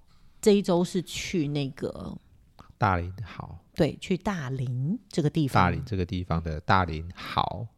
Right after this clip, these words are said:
Speaker 1: 对，大林好就是，呃，大林的青年创生的这个这个
Speaker 2: 青年培力站。
Speaker 1: 青年，青年培力站，对，我差点要讲创生基地。
Speaker 2: 是。好，没关系。
Speaker 1: 也算是一种啦，类似啦。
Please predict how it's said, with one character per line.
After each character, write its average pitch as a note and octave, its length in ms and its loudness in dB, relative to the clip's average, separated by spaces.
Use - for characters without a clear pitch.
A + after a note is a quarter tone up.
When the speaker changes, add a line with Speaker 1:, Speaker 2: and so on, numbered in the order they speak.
Speaker 1:
对， D#3 220 2
大 A3 180 4
林 D#3+ 220 2
好 C#3+ 220 0
就 E3 140 -4
是， C#3+ 440 -2
呃， D3 200 0
大 F#3 260 0
林 C#3+ 180 0
的 C#3 140 0
青 F3+ 320 2
年 B2+ 300 0
创 D#3 240 -2
生 C3 240 -2
的 C#3+ 140 -8
这 C3+ 140 -4
个 D#3 140 -8
这 C#3+ 120 2
个 - 300 -6
Speaker 2:
青 B2+ 260 2
年 G2+ 160 4
培 F#2 200 4
力 F#2 160 2
站。 - 320 0
Speaker 1:
青 F3+ 160 4
年， E3+ 160 4
青 F3+ 180 4
年 C#3+ 160 2
培 C3 180 0
力 C3 160 -4
站， - 300 -8
对， - 140 -12
我 D#3 100 2
差 F#3+ 180 4
点 F3 180 6
要 E3+ 60 8
讲 C3 220 2
创 D3 240 2
生 C#3 200 0
基 C3 220 -2
地。 B2+ 200 0
Speaker 2:
是。 - 160 -4
好， E2+ 280 0
没 F#2+ 60 -4
关 F#2+ 80 2
系。 G3 60 10
Speaker 1:
也 F3 100 8
算 A#3+ 240 6
是 A#3 120 -2
一 A3+ 160 2
种 A2 300 -2
啦， F2+ 260 -6
类 F3 240 6
似 - 380 -8
啦。 C3 320 -10